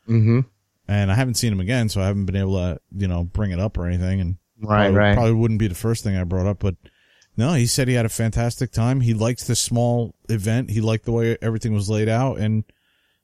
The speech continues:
Speaker 2: you know, he said he'd be coming out to everyone we had. So that was, that was cool, man.
Speaker 1: Oh, awesome. Awesome.
Speaker 2: Yeah.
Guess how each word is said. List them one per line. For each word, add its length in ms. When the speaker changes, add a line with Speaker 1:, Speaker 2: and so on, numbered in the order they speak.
Speaker 2:
you 80
know, 100
he 60
said 220
he'd 100
be 100
coming 300
out 160
to 100
everyone 380
we 120
had. 260
So 160
that 160
was, 120
that 160
was 140
cool, 240
man. 260
Speaker 1:
Oh, 60
awesome. 560
Awesome. 260
Speaker 2:
Yeah. 100